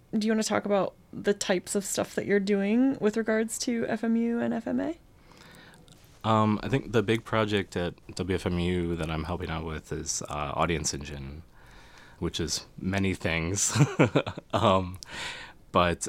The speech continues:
Speaker 2: uh, the piece we're working on now is kind of, uh, uh, fundraising aspects of that, uh, to help. Hopefully the next, the next fundraiser will be run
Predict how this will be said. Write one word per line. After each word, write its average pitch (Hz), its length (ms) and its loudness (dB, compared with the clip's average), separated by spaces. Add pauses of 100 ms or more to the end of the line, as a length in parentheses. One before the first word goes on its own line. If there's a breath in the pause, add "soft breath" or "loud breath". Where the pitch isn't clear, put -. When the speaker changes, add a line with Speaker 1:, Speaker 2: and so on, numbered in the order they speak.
Speaker 2:
uh, 92 160 2
the 87 80 0
piece - 240 2
we're 90 60 4
working 87 260 2
on 82 100 2
now 80 240 0
is 78 120 -2
kind 80 200 -6
of, 78 240 -8
uh, 76 460 -6 (320)
uh, 78 220 -6
fundraising 76 760 -4 (260)
aspects - 480 -6
of - 120 -12
that, 78 300 -12 (120)
uh, 82 380 -8 (100)
to - 120 -10
help. 78 220 -8 (920 loud breath)
Hopefully 90 320 0
the 78 120 -2
next, - 520 -2
the - 80 0
next 78 220 -2
fundraiser 71 360 -6
will 71 120 -10
be 78 120 -12
run 76 300 -10